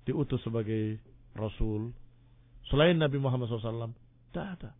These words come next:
Kecuali beliau. Maka jelas berita-berita Taurat tadi mengisyaratkan akan munculnya kenabian terakhir,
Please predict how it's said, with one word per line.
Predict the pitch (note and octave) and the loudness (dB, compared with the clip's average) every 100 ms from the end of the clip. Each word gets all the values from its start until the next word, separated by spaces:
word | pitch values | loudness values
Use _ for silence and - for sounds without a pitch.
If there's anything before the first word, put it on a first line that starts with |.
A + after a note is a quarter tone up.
| - - - | -20 -16 -8
Kecuali | - F#4 | 2 2
beliau. | F4+ F4 A2+ - - - - - - - E3 | 4 2 0 -6 -16 -20 -20 -20 -20 0 2
Maka | G3 | 4
jelas | F#3+ C4+ C4+ B3+ - | 6 10 8 8 4
berita-berita | D#3+ A3+ G#3+ G3 F#3+ F#3+ - | 4 6 8 8 10 8 10
Taurat | E3+ D#3 C#3+ | 12 10 8
tadi | G#3+ A3 B3 - - - - D#3+ | 4 4 0 -6 -20 -20 -6 0
mengisyaratkan | E3 - F3+ E3+ E3 E3 - - C3+ A#2+ | 0 0 0 2 2 0 -2 -6 -6 -6
akan | C3+ C3 C3+ | -8 -6 -6
munculnya | C3 C3 B2 D#3 C3+ | -4 -4 -2 -2 -2
kenabian | - B2 A#2+ C#3 B2 A2 | -2 -2 0 2 2 -2
terakhir, | G#2+ A2 E3 F#3+ | -6 -2 0 0